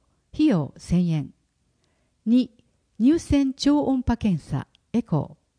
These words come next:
超音波を乳腺に当てて画像を見ます。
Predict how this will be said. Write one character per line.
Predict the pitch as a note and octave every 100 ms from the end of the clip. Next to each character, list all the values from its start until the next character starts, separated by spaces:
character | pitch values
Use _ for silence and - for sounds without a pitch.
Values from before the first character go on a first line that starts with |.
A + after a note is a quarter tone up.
| _
超 | - E4 F4
音 | E4
波 | B3+ F3+
を | E3
乳 | F3+ C#4+
腺 | - C#4
に | C4
当 | A#3+
て | - A3
て | E3+ E3 -
画 | F#3
像 | F#3 C#4 C4+
を | A#3
見 | G#3+
ま | F#3
す。 | -